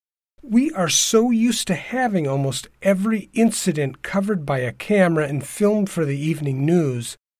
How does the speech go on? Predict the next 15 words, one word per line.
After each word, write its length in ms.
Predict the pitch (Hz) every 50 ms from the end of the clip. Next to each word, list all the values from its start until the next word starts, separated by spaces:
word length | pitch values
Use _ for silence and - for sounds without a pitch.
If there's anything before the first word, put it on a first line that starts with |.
| _ _
but 260 | - 175 139 - _
back 280 | - 208 220 233 233 -
at 120 | - -
the 180 | - 247 - _ _
end 220 | 185 185 190 202
of 80 | 196 170
the 200 | 170 165 - 175
eighteen 340 | 170 156 - 160 156 147 127
hundreds, 680 | 117 - 214 240 240 202 151 127 117 117 - - - - _ _ _ _ _ _ _
that 220 | 247 294 311 320
job 400 | - - 185 170 151 151 151 139
was 160 | 143 143 139
held 420 | - - - 170 151 143 147 139 135
by 160 | 123 127 120
newspapers, 960 | 131 131 135 151 160 - - - - 139 113 101 101 - - - - - -